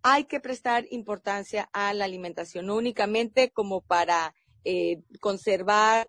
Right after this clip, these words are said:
una, una figura más o menos en tu peso ideal, sino para que esté funcionando bien el cerebro, que,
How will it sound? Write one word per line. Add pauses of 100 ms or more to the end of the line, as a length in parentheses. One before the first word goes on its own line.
una,
una
figura
más
o
menos
en
tu
peso
ideal, (360)
sino (120)
para
que
esté (140)
funcionando
bien
el
cerebro,
que,